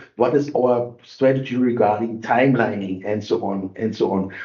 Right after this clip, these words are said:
It is easy, yes or no, and, and also, and very, very important, the usability from, on example from Microsoft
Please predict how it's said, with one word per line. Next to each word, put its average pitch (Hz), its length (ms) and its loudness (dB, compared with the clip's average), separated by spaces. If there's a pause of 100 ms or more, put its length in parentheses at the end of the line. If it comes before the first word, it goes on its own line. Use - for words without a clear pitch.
(220)
It 131 120 6
is 120 280 2
easy, 185 520 -2
yes 117 340 2
or 123 140 -2
no, 117 400 2
and, 110 240 -2
and 113 280 -2
also, 117 480 4
and 113 240 -4
very, 123 300 4
very 113 300 4
important, 113 460 0
the 110 100 -6
usability 117 760 2
from, 107 220 0
on 107 100 0
example 110 440 0
from 104 140 2
Microsoft 123 640 2